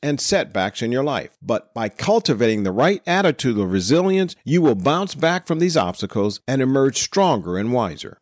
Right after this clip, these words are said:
Garden weeds may be an unconventional source of inspiration, but their extraordinary characteristics can teach important lessons about adaptability, tenacity, resourcefulness, and never give up attitude.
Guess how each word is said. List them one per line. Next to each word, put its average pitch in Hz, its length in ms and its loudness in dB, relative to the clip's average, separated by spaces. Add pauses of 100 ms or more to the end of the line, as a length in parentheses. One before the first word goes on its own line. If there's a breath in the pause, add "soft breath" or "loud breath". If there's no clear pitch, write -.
(120)
Garden 156 360 4
weeds 131 240 4
may 156 220 4
be 151 220 2
an 113 100 -2
unconventional 127 640 0
source 107 360 -2
of 101 80 -4
inspiration, 107 720 -2 (160)
but 131 160 2
their 139 100 6
extraordinary 170 680 2
characteristics 131 760 -2
can 127 200 -2
teach 151 280 0
important 185 520 -2
lessons 151 480 0 (160)
about 131 280 2
adaptability, 131 880 0 (200)
tenacity, 143 680 0 (220)
resourcefulness, 123 760 0 (160 soft breath)
and 139 280 2
never 156 300 2
give 139 200 2
up 156 160 2
attitude. 156 640 -2